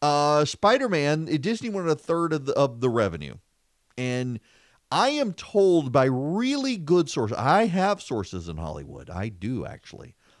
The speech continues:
I also read some of the real good trade association. There, there's a great one out there called The Ankler. Uh, Richard Rushfeld's Ankler. It's a fantastic newsletter in Hollywood. It, it doesn't fluff everybody up. And, you know, when you read The Hollywood Reporter, Variety and stuff, a lot of this stuff,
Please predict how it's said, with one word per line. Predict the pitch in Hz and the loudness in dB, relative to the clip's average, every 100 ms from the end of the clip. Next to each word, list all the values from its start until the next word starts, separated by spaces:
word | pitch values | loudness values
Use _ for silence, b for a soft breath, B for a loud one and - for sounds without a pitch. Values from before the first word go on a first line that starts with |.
| b | b
I | - | -4
also | 117 156 120 | -2 -2 -2
read | 98 113 101 | -4 -4 -6
some | 120 | -6
of | 101 | -6
the | 95 | -4
real | 104 110 101 | -4 -4 -4
good | 95 107 87 | -4 -6 -6
trade | - 127 | -8 -8
association. | 104 95 85 90 85 90 | -6 -8 -8 -8 -8 -8
There, | 98 104 | -6 -6
there's | 95 101 | -6 -8
a | 92 | -6
great | 123 143 | -8 -6
one | 95 | -6
out | 85 | -8
there | 87 | -8
called | - 90 | -10 -14
The | 87 - | -14 -12
Ankler. | 113 110 - 57 _ b b b b b - | -12 -12 -14 -18 _ b b b b b -10
Uh, | 107 98 95 95 | -4 -2 -2 -4
Richard | 85 107 120 151 160 | -4 -4 -4 -2 -2
Rushfeld's | 120 127 - 92 76 76 - - | -2 -4 -4 -6 -6 -10 -14 -10
Ankler. | 120 101 82 73 | -8 -6 -8 -6
It's | 95 110 | -6 -6
a | |
fantastic | - 113 107 139 143 120 | -6 -6 -4 -4 -6 -8
newsletter | 120 113 107 98 | -10 -6 -6 -4
in | 92 | -4
Hollywood. | 101 92 90 | -4 -4 -4
It, | 82 | -6
it | - 117 | -6 -4
doesn't | 131 135 143 - | -2 -4 -6 -6
fluff | 117 110 | -4 -2
everybody | 107 101 95 | -2 -2 -4
up. | 90 | -4
And, | 98 95 B B | -4 -8 B B
you | 202 | 0
know, | 196 | 2
when | 151 | 2
you | 147 | 0
read | 139 208 160 123 | -4 -4 -4 -4
The | |
Hollywood | 120 139 147 131 | 0 0 0 -2
Reporter, | 120 139 127 127 | -4 -2 0 0
Variety | 113 98 107 120 120 | -2 -2 -2 -4 -6
and | |
stuff, | 123 120 | -8 -8
a | 113 | -4
lot | 170 | -4
of | 202 | -6
this | 135 | -8
stuff, | - 110 107 | -6 -4 -6